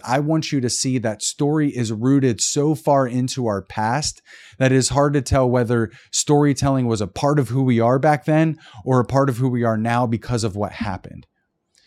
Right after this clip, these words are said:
I had the opportunity to talk with a renowned anthropologist and author, Brian Fagan, about the impact of story in humans.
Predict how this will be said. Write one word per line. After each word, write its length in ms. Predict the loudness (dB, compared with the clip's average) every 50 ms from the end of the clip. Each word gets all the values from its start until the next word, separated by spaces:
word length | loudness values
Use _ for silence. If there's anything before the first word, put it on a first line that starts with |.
| _ _ _ _ _ _ -20 -12 _
I 100 | 0 2
had 200 | 2 4 4 4
the 100 | 4 4
opportunity 640 | 4 2 0 -2 -4 -2 -2 0 0 0 -2 -4
to 60 | -4 -6
talk 300 | -6 -6 -4 -6 -4 -4
with 200 | -6 -6 -4 -6
a 40 |
renowned 480 | -6 -4 -4 -2 -2 0 0 0 0 0
anthropologist 840 | -2 -2 -2 -4 -6 -4 -2 -2 0 0 0 -2 -4 -6 -6 -6 -6
and 100 | -6 -4
author, 300 | -6 -6 -6 -6 -8 -8
Brian 500 | -8 -8 -6 -4 -2 -2 -2 -4 -6 -6
Fagan, 540 | -8 -8 -6 -6 -6 -6 -8 -12 -14 -16 -20 _ -20 -20 -20 -14 -10
about 280 | -4 0 0 0 0 0
the 140 | -4 -4 -4
impact 460 | -2 -2 -2 -2 -2 -4 -4 -4 -6
of 120 | -6 -6
story 440 | -6 -6 -4 -4 -2 -2 -2 -2 -4
in 200 | -4 -6 -10 -10
humans. 560 | -8 -8 -6 -6 -6 -6 -8 -12 -14 -16 -18